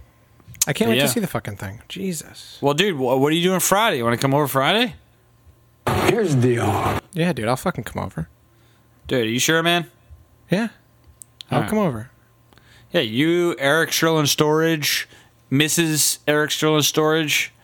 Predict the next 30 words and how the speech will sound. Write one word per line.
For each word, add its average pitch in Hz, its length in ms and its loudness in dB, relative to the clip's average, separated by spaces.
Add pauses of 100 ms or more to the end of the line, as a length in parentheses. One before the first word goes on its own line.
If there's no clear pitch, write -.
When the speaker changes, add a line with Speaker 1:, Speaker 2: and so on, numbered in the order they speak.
Speaker 2:
should - 140 -2
all 165 100 0
come 170 160 -2
by. 170 220 0 (840)
Speaker 1:
It 139 100 2
is 151 140 -2
funny 143 220 0
that 127 160 0
she's 127 160 -4
in 156 180 -2
my 131 140 2
phone 131 260 -2
as 120 220 -4
Alyssa 131 520 -2
Sherlin 113 440 -6
Storage. 104 360 -6
Speaker 2:
<laughs> 180 540 0
Is 143 140 0
she 151 120 2
really? 143 320 2 (160)
Speaker 1:
<laughs> 107 160 -8
Yeah, 151 160 0
yeah. 135 240 -2 (1040)
Speaker 2:
Could 160 140 2
we 202 100 2
just 220 220 0
talk 190 220 2
about 170 180 2
real 147 240 2
quick? 139 380 0